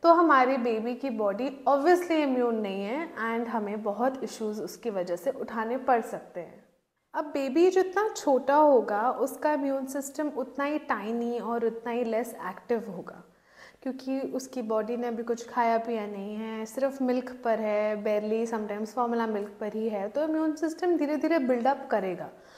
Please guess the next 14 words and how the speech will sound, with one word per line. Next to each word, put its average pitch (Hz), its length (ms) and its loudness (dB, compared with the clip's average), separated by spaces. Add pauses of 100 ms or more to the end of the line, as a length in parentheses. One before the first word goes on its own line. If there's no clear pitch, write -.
(380)
And 370 160 4
vaccinations 240 1400 2
immune 262 400 0
system 277 480 -2
को 269 120 0
बिल्डअप 226 520 2
करने 202 240 -2
का 302 140 6
सबसे 320 460 0
बड़ा 240 260 4
वेपन 190 320 -2
है 180 140 -8
आपके 165 260 -10
पास। - 460 -14